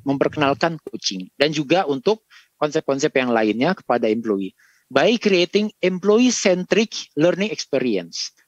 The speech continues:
Kalau saya bilang sini learning experience, tentunya bagian daripada employee experience yang sudah dijelaskan oleh dua pembicara sebelumnya.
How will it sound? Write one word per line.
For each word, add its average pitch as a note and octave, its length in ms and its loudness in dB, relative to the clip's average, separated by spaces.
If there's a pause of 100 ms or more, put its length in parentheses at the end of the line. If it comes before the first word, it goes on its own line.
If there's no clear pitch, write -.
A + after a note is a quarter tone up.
(200)
Kalau F3 160 2
saya F#3+ 160 2
bilang F3+ 400 2
sini E3+ 400 -2
learning F3 240 2
experience, G3 480 0
tentunya F3 400 -2
bagian B2 480 0
daripada B2 480 0
employee C#3 320 0
experience B2+ 400 -2
yang D3 80 -6
sudah C3 160 0
dijelaskan A2+ 720 0
oleh A#2 160 2
dua A#2 240 0
pembicara A#2 480 0
sebelumnya. G2+ 480 -10